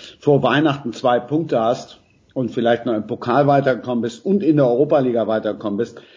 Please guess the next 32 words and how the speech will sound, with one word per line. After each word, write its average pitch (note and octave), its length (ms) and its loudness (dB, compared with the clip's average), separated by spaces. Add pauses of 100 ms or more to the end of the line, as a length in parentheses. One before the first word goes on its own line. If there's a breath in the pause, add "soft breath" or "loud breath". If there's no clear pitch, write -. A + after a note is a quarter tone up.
(100)
sorry, A2+ 360 0
aber G2 200 0
dann G#2+ 120 4
brauchst A#2 280 0
du A2 60 -2
kein G2+ 200 -2
Geld A2 240 0
mehr G2+ 140 -2
in F2+ 80 -6
die F2+ 100 -4
Hand F2+ 180 -6
zu G2 140 -6
nehmen. E2+ 280 -2 (400 loud breath)
Was - 280 0
ansonsten C3 840 2
<laughs> - 40 -6
ein A#2+ 100 -2
Sportdirektor A#2+ 720 0
machen B2 280 2
kann, C3 240 0
ja, A#2 180 -2
das G2+ 220 -6
hängt A#2+ 320 -4
davon A2+ 400 2
ab, C3+ 300 -2
aber A2 300 0
unabhängig C#3+ 560 2
jetzt A#2 200 -4
von G#2+ 220 -6
Horst G#2+ 240 -6
Held C3+ 200 0
allein, G#2 520 -2